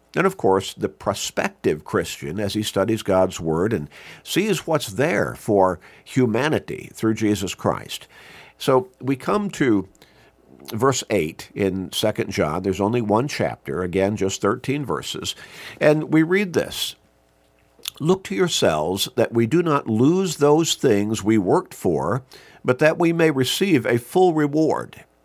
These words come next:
Now, the emphasis here is to stay on track spiritually as Christians, as faithful followers of God through Jesus Christ. Stay on track.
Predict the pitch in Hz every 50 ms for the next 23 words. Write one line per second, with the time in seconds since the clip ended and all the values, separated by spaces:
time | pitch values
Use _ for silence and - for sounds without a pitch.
0 | _ _ _ _ _ _ _ _ _ _ _ _ _ - 110 104 98 101 - -
1 | - - - - - - - - _ _ _ _ _ _ _ _ _ _ _ _
2 | _ _ _ - - - 123 113 98 127 127 120 - - 160 180 214 202 - 175
3 | 135 - - 95 73 69 - - - 101 78 69 71 71 107 - _ 120 113 110
4 | 110 - - - 123 - - - - - - - 127 139 160 170 - - 135 147
5 | 151 147 - - - - - - - - - - - - _ - - - 190 -
6 | 220 151 - - - 73 62 - - - _ _ _ _ _ _ - 120 143 175
7 | 160 - - - 214 202 - - - - - - - - - - 110 101 - -
8 | 135 147 165 160 - 170 160 - 147 131 127 127 131 131 135 131 123 143 127 -
9 | - 98 82 78 82 87 82 104 107 98 101 104 98 92 104 107 - - - 123
10 | 87 60 53 - - - - _ _ _ _ - - - - - - - - 156
11 | 180 185 185 202 190 180 - - - 190 208 180 - - -